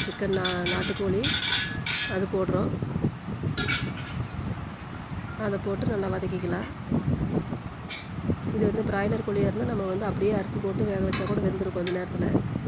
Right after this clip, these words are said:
நம்ம இதுங்கனால ஒரு விசில் விட்டுட்டு அப்புறம் மறுபடியும் நம்ம அரிசி அப்புறம் சேர்த்துக்கலாம். இது நல்லா வதக்கிட்டு அதுக்கப்புறம் ஒரு ஸ்பூன், அ, தனி மிளகாத்தூள் போட்டுக்கலாம்.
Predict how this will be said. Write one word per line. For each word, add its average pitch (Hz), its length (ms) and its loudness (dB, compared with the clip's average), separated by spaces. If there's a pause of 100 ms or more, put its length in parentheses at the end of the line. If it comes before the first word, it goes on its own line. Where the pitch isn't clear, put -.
(460)
நம்ம 208 220 0
இதுங்கனால 202 480 2
ஒரு 202 140 2
விசில் 196 260 0
விட்டுட்டு - 320 0
அப்புறம் 202 220 -2
மறுபடியும் 190 260 0
நம்ம 185 160 0
அரிசி 190 240 -2
அப்புறம் 180 220 -4
சேர்த்துக்கலாம். 175 440 -2 (1900)
இது 190 140 2
நல்லா 185 200 2
வதக்கிட்டு 185 480 -2 (2250)
அதுக்கப்புறம் 202 520 0
ஒரு 190 140 0
ஸ்பூன், 214 320 2 (1500)
அ, 190 60 0 (420)
தனி 208 220 4
மிளகாத்தூள் 185 480 2
போட்டுக்கலாம். 180 420 -2